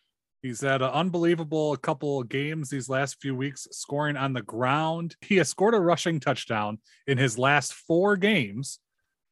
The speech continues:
and he only has five receiving touchdowns this year. So it just goes to show you, they like to get him involved. We talked about this preseason, I think, about his,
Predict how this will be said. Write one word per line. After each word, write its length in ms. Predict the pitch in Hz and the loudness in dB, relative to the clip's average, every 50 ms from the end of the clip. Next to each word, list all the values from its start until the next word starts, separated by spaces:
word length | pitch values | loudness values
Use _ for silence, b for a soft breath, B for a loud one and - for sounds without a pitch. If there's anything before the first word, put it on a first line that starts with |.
| _ - | _ -4
and 200 | 139 139 147 147 | 0 2 2 4
he 80 | 151 160 | 4 4
only 280 | 175 175 170 170 160 | 4 4 4 2 2
has 320 | 156 160 156 151 147 123 - - - _ - | 2 2 2 2 0 -2 -4 -12 -12 _ 6
five 460 | 190 190 202 190 175 170 170 147 151 | 8 10 10 10 8 8 6 4 0
receiving 420 | 147 127 - 196 202 170 165 135 | -4 -4 -2 -2 -2 0 -2 -2
touchdowns 520 | 123 139 135 - - - 139 135 131 120 - | 0 0 -2 0 0 0 0 0 0 -2 -4
this 200 | 147 139 - - | -4 -6 -4 -4
year. 240 | 160 147 117 - _ _ _ _ _ _ _ _ _ _ _ _ _ _ _ _ _ _ _ _ _ _ _ _ _ _ _ | -4 -4 -4 -6 _ _ _ _ _ _ _ _ _ _ _ _ _ _ _ _ _ _ _ _ _ _ _ _ _ _ _
So 140 | - 110 107 | -12 -10 -8
it 60 | 107 | -8
just 200 | 117 113 - - | -8 -10 -6 -2
goes 220 | 165 165 185 170 | -2 0 0 0
to 100 | - 165 | -2 -4
show 220 | - - 170 165 196 | -4 0 2 2 4
you, 120 | 202 143 | 4 4
they 160 | 117 123 135 | 2 2 2
like 200 | 156 190 220 208 | 2 2 0 0
to 60 | - | 0
get 160 | 180 185 208 214 | 2 4 4 6
him 140 | 202 190 | 4 4
involved. 560 | 196 185 160 139 160 160 180 196 220 220 - - 123 | 2 2 2 2 4 4 6 4 4 2 -2 -4 -6
We 100 | 151 208 | -4 -2
talked 320 | - - 214 196 - - | 2 4 4 4 4 2
about 240 | 180 190 190 185 - | 2 2 2 2 2
this 160 | - 185 - | 0 -4 -4
preseason, 880 | - _ - - 160 165 190 208 202 - 214 208 220 208 226 240 240 247 | -6 _ -6 0 2 2 4 2 2 0 0 0 0 0 0 0 -2 -2
I 120 | 240 214 208 | -2 -4 -4
think, 400 | - - 254 269 285 - - - _ _ _ _ _ - | -2 0 0 0 -2 -4 -8 -16 _ _ _ _ _ -6
about 240 | 120 143 147 139 127 | -2 0 0 2 2
his, 220 | 139 120 110 110 | 0 0 -2 -6